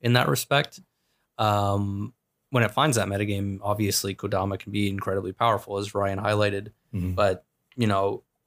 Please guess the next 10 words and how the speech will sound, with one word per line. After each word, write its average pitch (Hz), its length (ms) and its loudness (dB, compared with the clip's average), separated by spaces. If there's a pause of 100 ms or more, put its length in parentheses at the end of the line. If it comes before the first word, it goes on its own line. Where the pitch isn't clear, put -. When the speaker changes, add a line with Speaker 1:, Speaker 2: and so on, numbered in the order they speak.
(320)
Speaker 1:
playing 113 340 4
it 104 200 2 (300)
into 107 220 0
just 98 260 0
any 104 260 2
pod 113 500 2
or, 101 240 0
you 104 120 0
know, 98 120 -2
like, 95 280 -4